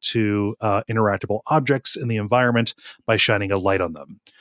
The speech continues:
Uh, so when my buddy and I sat down to enjoy a new multiplayer experience, we were sorely disappointed, uh, but decided, uh, on a backup remote system where we would switch off who was in control.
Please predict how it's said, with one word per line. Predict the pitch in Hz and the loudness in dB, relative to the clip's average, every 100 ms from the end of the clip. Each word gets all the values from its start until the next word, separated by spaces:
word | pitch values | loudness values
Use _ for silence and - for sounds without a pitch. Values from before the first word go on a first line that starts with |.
| - _ | -20 _
Uh, | - 104 101 - | 0 2 2 0
so | - 127 | 0 2
when | 120 | 2
my | 117 | 2
buddy | 110 139 170 | 2 2 4
and | 156 | 4
I | 139 143 | 4 2
sat | - 127 | 2 2
down | 120 123 | 4 2
to | 120 117 | 2 -2
enjoy | 110 113 110 | 2 4 4
a | 101 | 2
new | 107 | 0
multiplayer | 107 104 107 - 107 98 | 0 0 -2 -2 0 0
experience, | 95 - 240 151 127 127 - - - - | -2 0 2 2 0 -4 -8 -14 -20 -4
we | 139 143 | 2 4
were | 131 | 4
sorely | - 120 110 | 2 0 0
disappointed, | 107 98 101 - 131 113 - - - _ - | 0 -2 -2 0 0 0 -6 -12 -18 _ -4
uh, | 107 104 98 | 0 2 0
but | 110 | -2
decided, | 98 - 113 110 107 104 117 - | -2 0 2 2 2 2 0 -2
uh, | 120 101 107 | 2 2 2
on | 110 101 | 0 0
a | |
backup | 92 107 98 117 101 - | 2 0 2 2 0 -2
remote | 107 135 233 | -2 0 0
system | - 120 - 101 110 - - - | 2 0 0 -4 -6 -8 -18 -6
where | - 117 | 0 2
we | 110 | 4
would | 101 | 2
switch | - 233 220 | 2 0 2
off | 160 151 | 4 2
who | - 117 | 0 -2
was | 107 98 | -2 -2
in | |
control. | 90 98 - 123 - | -6 -4 0 0 0